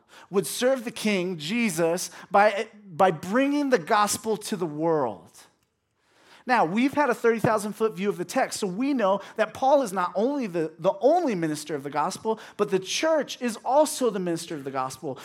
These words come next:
So any of us that believe in Christ, we are ministers of the gospel as well. If you don't believe me, there's other passages that help us think that too. Second Corinthians five talks about how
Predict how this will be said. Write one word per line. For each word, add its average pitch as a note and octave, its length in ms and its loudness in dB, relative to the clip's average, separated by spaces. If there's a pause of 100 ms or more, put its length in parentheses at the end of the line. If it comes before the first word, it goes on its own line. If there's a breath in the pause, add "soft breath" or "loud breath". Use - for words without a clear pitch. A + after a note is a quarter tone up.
So - 260 -2
any C#4+ 240 2
of F3+ 180 4
us F3 240 0 (200 loud breath)
that G#3 160 0
believe A#3+ 400 0
in F#3+ 80 -4
Christ, F#3 420 -6 (180 loud breath)
we C4 220 0
are C#4 80 2
ministers A3 480 -4
of G3 140 -4
the G3 60 -8
gospel F3+ 420 -4
as F#3 120 -4
well. A#3+ 360 0 (960 soft breath)
If E3+ 120 -8
you G#3 60 -6
don't C4+ 180 2
believe G#3 180 -2
me, A3+ 100 -4
there's G#3 180 0 (100)
other C4 280 2
passages F#3 560 -6
that F#3+ 160 -2
help G#3+ 180 -4
us G#3 100 -6
think G#3+ 200 -10
that G#3 260 -4 (840 soft breath)
too. D4 300 -6 (840 soft breath)
Second G#3+ 300 -2
Corinthians G#3+ 380 -6
five F#3+ 540 0
talks G3 220 -8
about F3+ 160 -4
how F3+ 180 -2